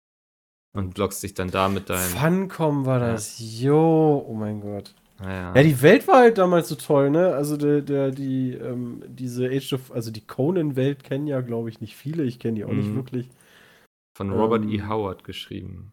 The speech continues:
Speaker 2: Ja, ja, genau. Ähm, also mit, mit ganz anderen Göttern und also diese ganze Welt, die dahinter steckt, aber zweitausendacht, holy shit, ist das lange her. Oh
Speaker 1: Ja.
Speaker 2: mein Gott.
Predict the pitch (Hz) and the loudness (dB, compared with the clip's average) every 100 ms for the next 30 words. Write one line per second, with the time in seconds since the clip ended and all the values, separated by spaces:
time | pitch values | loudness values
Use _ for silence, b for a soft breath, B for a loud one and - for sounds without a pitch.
0 | - 139 147 147 135 123 123 113 90 95 | 2 6 8 6 4 0 0 -2 -4 -10
1 | _ _ 113 104 101 104 104 101 95 - | _ _ -6 -4 -6 -8 -8 -10 -10 -10
2 | 110 - - 107 107 113 104 101 117 131 | -12 -10 -8 -8 -6 -8 -6 -8 -6 -4
3 | 117 117 117 113 113 _ 117 107 104 107 | -4 -4 -8 -14 -18 _ -12 -12 -10 -8
4 | 110 127 - 101 104 120 127 123 110 113 | -6 -6 -8 -8 -6 -4 -4 -6 -6 -8
5 | 110 - 110 107 - 92 95 - _ b | -12 -10 -10 -10 -14 -16 -16 -20 _ b
6 | b b b _ _ _ _ _ _ - | b b b _ _ _ _ _ _ -14
7 | 85 - 107 104 107 101 - - 101 98 | -12 -8 -8 -6 -6 -8 -8 -10 -10 -10
8 | - 120 110 98 - 101 - 113 - - | -8 -8 -10 -12 -14 -14 -12 -12 -12 -14
9 | 110 - - 95 95 - - | -16 -14 -10 -8 -8 -12 -20